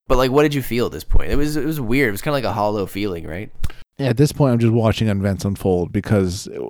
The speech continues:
Speaker 2: it feels like such a bizarre finale. You know, uh, Durandal has, like, a throne room <laughs> out of nowhere. And, and of course, you know, all the old characters from the last series come back and just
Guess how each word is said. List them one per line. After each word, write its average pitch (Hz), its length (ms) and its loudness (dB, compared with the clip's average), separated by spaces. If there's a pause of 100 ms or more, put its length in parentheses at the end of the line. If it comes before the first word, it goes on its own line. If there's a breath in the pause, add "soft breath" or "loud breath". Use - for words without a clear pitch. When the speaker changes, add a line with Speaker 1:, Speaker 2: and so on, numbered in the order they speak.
(140)
Speaker 2:
it 123 100 -2
feels 131 240 4
like 123 120 6
such 117 200 0
a 110 60 4
bizarre 113 640 6
finale. 110 640 2
You 110 400 0
know, 95 300 0
uh, 92 1200 -2
Durandal 110 560 4
has, 101 220 0
like, 98 120 -2
a 95 60 0
throne 104 400 2
room 107 400 2
<laughs> - 20 0
out - 1080 2
of 139 140 0
nowhere. 117 640 2 (600 loud breath)
And, 120 280 -2
and 120 220 -4
of 117 100 -4
course, 131 380 2
you 120 80 2
know, 104 140 2
all 117 220 4
the 123 100 6
old 113 220 4
characters 113 380 0
from 113 160 -6
the 98 80 -2
last 104 360 -2
series 101 280 2
come 101 200 0
back 95 320 -2
and 101 120 -2
just 101 240 -4